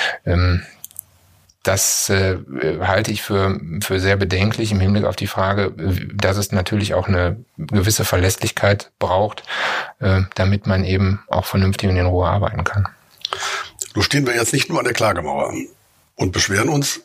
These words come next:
Speaker 2: sondern wir haben ja diesen Plan vorliegen und wir haben ja auch ein paar Ideen, glaube ich, äh, wo man im Sinne einer zukunftsfähigen Mobilität Dinge besser machen kann. Da hast du ja auch schon einiges zu geschrieben.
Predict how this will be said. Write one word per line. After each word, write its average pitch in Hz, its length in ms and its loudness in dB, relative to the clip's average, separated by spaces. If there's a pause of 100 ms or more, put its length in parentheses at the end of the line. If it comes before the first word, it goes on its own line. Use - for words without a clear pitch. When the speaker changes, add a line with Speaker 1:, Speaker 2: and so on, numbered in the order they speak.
Speaker 2:
sondern 113 580 -2
wir 101 80 0
haben 117 120 0
ja 107 60 0
diesen 95 240 -2
Plan 87 220 2
vorliegen 120 720 0
und 107 380 -2
wir 110 120 2
haben 123 120 -2
ja 110 100 2
auch - 160 -2
ein 113 80 -4
paar 117 180 2
Ideen, 117 340 0
glaube 123 260 0
ich, 120 160 -4 (580)
äh, 117 200 2 (140)
wo 113 180 -2
man 113 420 0
im 104 160 -2
Sinne 113 160 0
einer 107 200 0
zukunftsfähigen 101 600 0
Mobilität 95 720 0 (800)
Dinge 107 320 0
besser - 240 0
machen - 240 -4
kann. - 280 -2 (600)
Da 95 140 4 (320)
hast 113 180 0
du 113 60 2
ja 101 40 2
auch 104 100 0
schon 101 140 0
einiges 95 240 0
zu 107 100 -2
geschrieben. 120 580 0